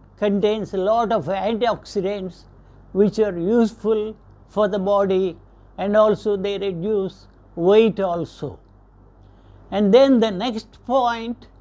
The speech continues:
use smaller plates while eating, less than nine inch plate, less than nine inch plate,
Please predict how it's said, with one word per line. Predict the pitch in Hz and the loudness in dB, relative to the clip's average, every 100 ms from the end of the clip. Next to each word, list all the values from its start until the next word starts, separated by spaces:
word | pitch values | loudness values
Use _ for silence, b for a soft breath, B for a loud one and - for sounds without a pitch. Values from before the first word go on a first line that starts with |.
| - _ _ | -20 _ _
use | 196 240 262 277 214 - - - _ | 0 4 4 4 -2 -12 -20 -20 _
smaller | - - 208 233 262 302 285 | -20 -8 -4 0 2 2 0
plates | - 202 240 175 98 - - - - - - - - - _ - - - | -2 -2 0 0 -4 -16 -20 -20 -20 -20 -20 -20 -20 -20 _ -20 -20 -8
while | 185 190 185 | -2 2 4
eating, | 233 220 214 208 233 269 - - - - - _ - - | 4 4 2 0 -4 -10 -14 -20 -20 -20 -20 _ -20 -12
less | 160 190 226 | -2 2 2
than | 214 277 262 226 | 2 2 2 2
nine | 226 254 247 | 0 0 2
inch | 247 196 - | 2 -2 -6
plate, | - 214 160 131 - - - - - - _ - - - - - - - | 0 2 2 -2 -14 -20 -20 -20 -20 -20 _ -20 -20 -20 -20 -20 -12 -2
less | 208 208 | 0 0
than | - 220 226 269 320 - - - - | 0 -2 -2 -6 -12 -20 -20 -20 -4
nine | 160 208 233 233 | 2 4 4 4
inch | 202 196 - | 2 -2 -8
plate, | 190 190 175 190 | -4 -4 -4 -10